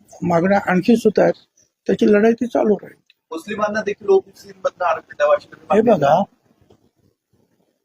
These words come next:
Speaker 1: मुस्लिमांना ओबीसी आरक्षण द्या अशी मागणी कोणी केली?
Speaker 2: राजाराम.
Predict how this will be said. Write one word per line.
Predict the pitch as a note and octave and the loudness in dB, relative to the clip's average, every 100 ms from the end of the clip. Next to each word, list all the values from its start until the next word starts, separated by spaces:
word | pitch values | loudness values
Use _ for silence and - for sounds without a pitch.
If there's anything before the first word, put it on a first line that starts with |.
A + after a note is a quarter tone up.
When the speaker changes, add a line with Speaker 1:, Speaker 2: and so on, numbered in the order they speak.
| _ _ | _ _
Speaker 1:
मुस्लिमांना | D3+ C#3 - F#3 E3+ E3+ E3+ F3 - | -4 -4 -2 0 0 0 2 0 -2
ओबीसी | C#3+ D3+ D#3 F3 F3 | -2 -2 0 -2 -2
आरक्षण | - C#3+ C#3+ - D3+ | -2 -2 -2 -2 -2
द्या | C#3+ C3 G2 - _ _ _ _ _ _ - | 0 0 -2 -6 _ _ _ _ _ _ -8
अशी | - F3 | -2 2
मागणी | D3+ C#3 C#3 D#3 | 2 2 2 0
कोणी | D#3+ F3 | 0 0
केली? | E3+ E3 E3+ F3 F3 _ _ | 2 2 4 2 -2 _ _
Speaker 2:
राजाराम. | B2 A#2+ B2+ B2 | -10 -8 -6 -8